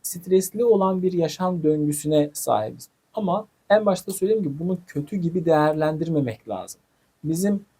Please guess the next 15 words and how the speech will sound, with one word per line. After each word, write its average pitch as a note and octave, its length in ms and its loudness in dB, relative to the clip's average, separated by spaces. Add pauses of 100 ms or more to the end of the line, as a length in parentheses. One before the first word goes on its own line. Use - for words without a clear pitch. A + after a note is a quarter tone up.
(120)
aşama F3+ 380 2
aşama E3+ 440 -2
yol F#3+ 220 2
kat F3 220 -4
etmelerimiz A#2 640 -4 (140)
oluyor. A#2+ 180 -12 (100)
Örnek G3 360 0
veriyorum, F#3+ 280 0 (420)
ilk B3+ 220 -4
dişini F3+ 300 -2
çıkartan F3 640 -2
bir D#3+ 80 -2
çocuğun E3+ 640 -4
ikinci G3+ 340 -4
dişi, - 300 -6